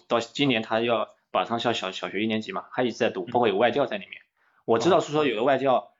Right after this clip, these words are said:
Speaker 1: 说不能，不能让他过来，但，但还是在，在读，好像也还是正常的，<laughs> 确实不能。
Speaker 2: <laughs> 对，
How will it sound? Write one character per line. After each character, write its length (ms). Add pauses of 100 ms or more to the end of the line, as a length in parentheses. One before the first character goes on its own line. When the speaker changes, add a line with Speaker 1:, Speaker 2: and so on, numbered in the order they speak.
(320)
Speaker 1:
说 160
不 100
能， 280
不 120
能 80
让 160
他 80
过 160
来， 180
但， 220
但 100
还 140
是 120
在， 340
在 120
读， 220 (380)
好 120
像 80
也 180
还 180
是 80
正 160
常 180
的， 80 (640)
<laughs> 260
确 100
实 140
不 120
能。 120 (180)
Speaker 2:
<laughs> 200
对， 220